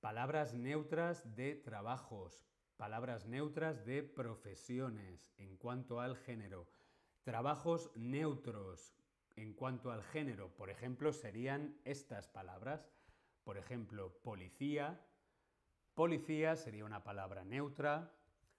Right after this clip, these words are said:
Futbolista, sí, futbolista sería otra palabra neutra. Dentista, auxiliar de vuelo,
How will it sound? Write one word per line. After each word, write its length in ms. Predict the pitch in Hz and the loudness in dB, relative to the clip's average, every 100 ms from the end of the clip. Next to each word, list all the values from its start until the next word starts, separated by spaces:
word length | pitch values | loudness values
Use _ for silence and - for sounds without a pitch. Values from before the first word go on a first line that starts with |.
| _ _ _ | _ _ _
Futbolista, 920 | - 160 131 143 147 143 - 139 135 - - _ _ _ _ | 2 2 4 4 4 0 0 0 0 -6 -20 _ _ _ _
sí, 420 | - - 156 - - _ - | -8 -4 -4 -6 -18 _ -14
futbolista 720 | 110 92 98 117 139 - 135 | -12 -8 -4 -2 -2 0 -2
sería 300 | 131 101 101 | 0 -4 -4
otra 220 | 101 107 | -4 -6
palabra 600 | 110 98 98 98 98 90 - - | -6 -4 -4 -2 -4 -4 -12 -10
neutra. 720 | 101 147 147 151 147 156 156 - _ _ _ _ _ _ _ - | -2 0 2 4 4 4 -2 -16 _ _ _ _ _ _ _ -16
Dentista, 1000 | 104 110 95 110 151 151 147 147 156 - - - _ _ _ _ _ _ _ _ - | -8 -6 -4 0 0 2 2 2 0 -6 -20 -20 _ _ _ _ _ _ _ _ 2
auxiliar 680 | 143 151 - 135 139 139 | 2 2 0 2 4 4
de 120 | 131 123 | 2 2
vuelo, 640 | 131 143 143 143 143 | 2 4 4 2 -2